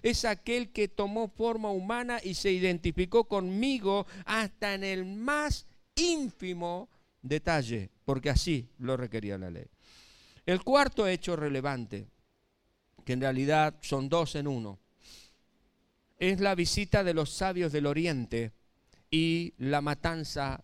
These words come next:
de los niños en Belén. Es un hecho muy relevante, muy interesante a tener en cuenta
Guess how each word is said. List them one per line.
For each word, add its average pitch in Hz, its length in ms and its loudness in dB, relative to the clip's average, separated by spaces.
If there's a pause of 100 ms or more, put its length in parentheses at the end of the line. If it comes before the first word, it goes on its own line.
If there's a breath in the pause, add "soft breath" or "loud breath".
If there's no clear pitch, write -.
de 131 200 0
los 123 180 2
niños 120 760 -2 (140)
en 110 160 -4
Belén. 95 400 -4 (580 loud breath)
Es - 120 -4
un 156 160 0
hecho 175 260 -2
muy 185 240 0
relevante, 131 640 -2 (280)
muy 196 440 2
interesante 165 680 -2
a 117 60 -2
tener 139 280 -2
en 127 100 -2
cuenta 104 480 -2